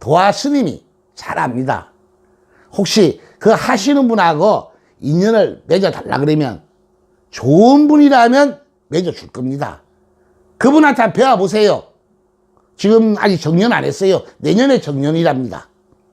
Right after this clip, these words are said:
내년에, 그러니까 주식 가르쳐주는 것도 아니고 여기는 찍어주는 데도 아닙니다. 혹시나 연이 닿으면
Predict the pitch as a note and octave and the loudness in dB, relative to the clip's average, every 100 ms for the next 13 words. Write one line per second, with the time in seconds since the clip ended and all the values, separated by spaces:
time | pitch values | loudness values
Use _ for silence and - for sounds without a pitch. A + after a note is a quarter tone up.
0 | _ _ _ _ _ _ _ - - F3 | _ _ _ _ _ _ _ -8 0 2
1 | A3+ A#3+ A3 G#3 - - _ _ _ _ | 4 4 4 2 -2 -12 _ _ _ _
2 | _ _ F3+ F#3 D#3+ D3 - _ - G3+ | _ _ -2 -2 -2 -4 -6 _ -4 -4
3 | G3+ - G#3 A3 F#3 G3 F#3 F3+ C3 B2 | -4 -4 -2 0 0 0 -2 -2 -2 -2
4 | D#3+ C#3 D#3 D#3 C#3+ G3 - - _ - | 0 2 2 0 -2 -4 -10 -20 _ -2
5 | D4+ D4 G#3+ A3 G3+ G3+ - C3+ D#3 F3 | 2 2 2 0 0 -2 -4 -4 -4 -4
6 | - - _ _ _ - A3 - D4+ A3+ | -8 -12 _ _ _ -6 -4 0 2 2
7 | D3+ F#3 C#4 C4 G3+ G3+ B3+ C3 | 2 2 2 2 2 0 -2 -4